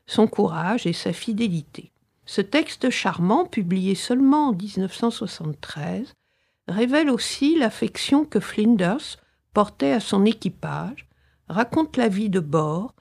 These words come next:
les aléas de la navigation, le scintillement des étoiles et la traîtrise des tempêtes, dans la veine des essais anglais du dix-huitième siècle.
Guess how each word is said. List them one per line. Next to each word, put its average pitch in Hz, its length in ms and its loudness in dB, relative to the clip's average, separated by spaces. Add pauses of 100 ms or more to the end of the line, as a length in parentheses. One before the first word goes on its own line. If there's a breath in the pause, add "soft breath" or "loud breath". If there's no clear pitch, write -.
(220)
les 202 220 2
aléas 254 420 6
de 202 80 2
la 196 80 4
navigation, 180 920 -2 (280 soft breath)
le 185 100 0
scintillement 254 640 4
des 196 240 0
étoiles 175 600 -4 (120)
et 190 80 -4
la 175 160 -2
traîtrise 214 640 -4
des 170 120 -2
tempêtes, - 760 -8 (460)
dans 190 120 2
la 196 140 4
veine 226 220 6
des 185 220 4
essais 202 300 0
anglais 175 540 0 (300)
du 190 260 0
dix-huitième 180 640 -2
siècle. - 320 -16